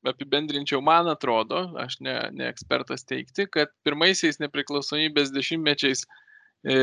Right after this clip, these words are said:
daugiau interesų kovos ir tiesioginės sąsajos su viena ar kita partija ar su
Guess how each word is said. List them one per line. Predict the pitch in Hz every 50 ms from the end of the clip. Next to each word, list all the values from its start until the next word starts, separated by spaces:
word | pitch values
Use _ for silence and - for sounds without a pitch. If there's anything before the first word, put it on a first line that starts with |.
| 131 131 127 120 -
daugiau | - 151 143 143 143 143 151 170 175 175 -
interesų | 156 156 147 - 147 156 190 208 202 - 180 -
kovos | - 165 156 151 151 165 170 - -
ir | 151 - -
tiesioginės | - 139 - - 156 156 156 151 147 139 139 - 151
sąsajos | 151 147 - - 151 143 139 -
su | - 143 139
viena | 143 139 143 151 156
ar | - -
kita | - 139 - 123 -
partija | - 139 143 147 - - 147 147 139
ar | 131 131 131
su | 123 - -